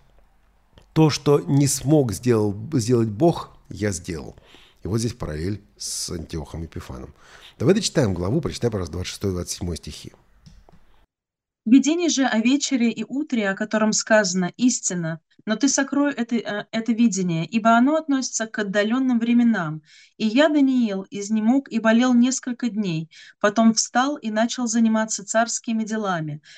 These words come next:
Speaker 2: Я изумлен был видением сим и не понимал его».
Speaker 1: Я даже закашля-, <clears throat> закашлялся от того, что произошло, потому что я понимаю смятение Даниила. То есть ему объяснили, но,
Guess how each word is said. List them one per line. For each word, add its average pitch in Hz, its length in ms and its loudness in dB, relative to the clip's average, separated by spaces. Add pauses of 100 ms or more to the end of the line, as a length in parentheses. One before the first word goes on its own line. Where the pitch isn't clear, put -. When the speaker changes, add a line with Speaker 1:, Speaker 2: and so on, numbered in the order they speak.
(140)
Speaker 2:
Я 220 180 2
изумлен 247 640 6
был 247 200 4
видением 214 560 0
сим 156 460 -6 (160)
и 196 80 -10
не 208 160 -6
понимал 196 440 -2
его». 160 420 -4 (1500)
Speaker 1:
Я 123 120 -2
даже 117 180 -2
закашля-, 190 720 8
<clears throat> - 0 -
закашлялся 131 640 -4
от - 80 -14
того, 80 160 -10
что - 120 -16
произошло, 117 460 -2
потому 147 360 0
что 156 300 -2 (720)
я 143 200 2
понимаю 220 440 6
смятение 151 440 0
Даниила. 123 540 0 (720)
То 190 120 12
есть 196 220 4
ему 185 240 4
объяснили, 180 760 0 (680)
но, 156 420 2